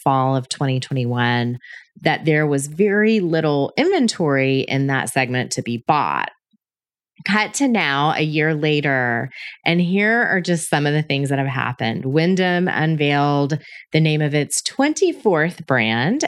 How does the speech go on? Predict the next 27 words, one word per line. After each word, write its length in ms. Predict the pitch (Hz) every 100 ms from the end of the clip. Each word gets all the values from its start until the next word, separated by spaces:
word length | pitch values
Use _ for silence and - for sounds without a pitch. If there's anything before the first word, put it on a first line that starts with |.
| -
Echo 500 | 165 185 190 170 175
Suites 560 | 190 - 165 156 170 -
Extended 580 | 180 - 170 143 143 143
Stay, 600 | - 123 117 113 127 160 - - -
and 340 | 170 165 160 160
they 120 | 143
already 240 | 156 170
have, 460 | 170 156 147 143 - -
like, 220 | 147 143
a 60 |
hundred 260 | 147 156 139
and 140 | 139
twenty 600 | - 135 131 127 127 123
properties 480 | 120 139 117 131 117
in 80 | 117
the 80 | 117
pipeline. 800 | - 95 - 65 58 - - 160 _ _ _ - - - -
Hilton 480 | - 214 214 240 220
announced 920 | - 170 151 147 143 143 - - - - -
Spark 840 | - - - 269 170 208 349 - -
just 400 | - 196 247 -
a 60 | 233
couple 260 | 220 190
weeks 260 | 156 135 -
ago, 400 | 135 123 120 143
which 220 | 160 156
is 180 | 151